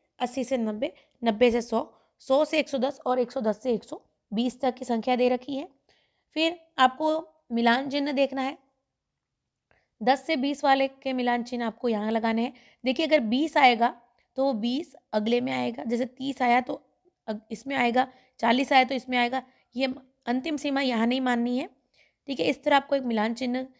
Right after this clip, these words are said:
बनाने हैं और फिर बारंबारता काउंट करनी है। जैसे तीन है तो तीन, एक है तो एक, चार है तो चार, और इसी प्रकार इसका योग हो जाएगा अभी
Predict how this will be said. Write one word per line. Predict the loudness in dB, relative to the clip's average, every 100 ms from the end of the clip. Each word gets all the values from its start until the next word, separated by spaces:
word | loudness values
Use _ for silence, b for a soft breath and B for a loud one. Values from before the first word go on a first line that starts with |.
| b b b
बनाने | -2 2 2 0
हैं | -2
और | -2 -2
फिर | 0
बारंबारता | 0 2 0 -4 -6
काउंट | -6 -6 -8 -14 _ _ -4
करनी | -4 -4
है। | -8
जैसे | -16 _ -20 _ -8 -6
तीन | -2 0 2
है |
तो | 0
तीन, | -2 -4 -4
एक | 0 0 0
है |
तो | -2 0
एक, | 0 -2
चार | -2 0
है | 0
तो | -4
चार, | -2 -2 -4 _ b b b 2
और | 2 2 -4
इसी | -6 -6
प्रकार | -2 -2 -2
इसका | -2 0
योग | 0 0
हो | 2
जाएगा | 2 4
अभी | 2